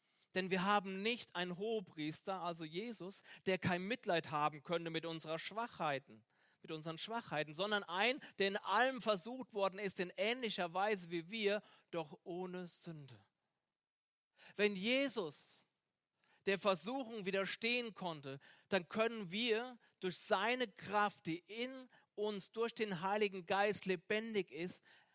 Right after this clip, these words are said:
es auch schaffen. Wir können auch dorthin kommen. Und bis wir dahin kommen, ein reines Herz zu haben, hat er Mitgefühl mit unserer Schwachheit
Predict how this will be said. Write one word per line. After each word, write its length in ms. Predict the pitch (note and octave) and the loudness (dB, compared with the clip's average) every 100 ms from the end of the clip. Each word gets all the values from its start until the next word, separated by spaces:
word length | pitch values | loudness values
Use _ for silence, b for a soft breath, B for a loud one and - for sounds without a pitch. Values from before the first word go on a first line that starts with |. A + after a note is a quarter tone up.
| b b b b | b b b b
es 240 | F#3+ - - | 0 0 0
auch 340 | G3+ A3+ A3+ | 0 2 0
schaffen. 480 | - F3+ D#3+ - - - _ b | 0 0 -2 -8 -16 -20 _ b
Wir 100 | G#3 | -4
können 240 | - A3+ A3 | 0 0 0
auch 360 | G3 A#3 A#3+ - - | 0 4 4 2 -2
dorthin 840 | G3+ F3+ D#3+ - - G#3 F#3+ D#3+ - | 2 4 2 -4 -4 2 2 0 -4
kommen. 380 | D#3+ D#3 B2+ - _ _ _ _ _ _ _ _ _ _ _ | -2 -2 -2 -14 _ _ _ _ _ _ _ _ _ _ _
Und 220 | G3+ D#3+ | -4 2
bis 300 | C4 C#4 - | 4 4 4
wir 100 | B3+ | 4
dahin 600 | G3+ F#3+ F3 C4 C#4 A#3+ | 6 6 6 4 2 -2
kommen, 580 | - F3+ D#3+ F#3 B3 C#4+ B B B | 2 4 4 2 -2 -10 B B B
ein 200 | F#3+ F#3 | 4 4
reines 600 | F3 G#3+ C4 A3+ - - | 0 -2 0 2 0 2
Herz 360 | C#4 B3 - | 2 2 0
zu 180 | F#3+ D#3+ | 0 0
haben, 380 | D#3+ E3+ F#3+ G#3+ B B | 2 2 0 -4 B B
hat 240 | G#3+ G3+ | 2 4
er 140 | G#3+ G3+ | 4 4
Mitgefühl 800 | G#3 C4+ D#4 - G#3+ - G#3+ G3+ | 0 0 0 -2 -2 0 -2 0
mit 160 | G3 | 0
unserer 340 | G3+ G3 F#3 F3+ | -2 -2 -2 0
Schwachheit 880 | - - C4+ C4 F#3+ F3 G3 G#3+ | -2 4 4 4 4 6 6 2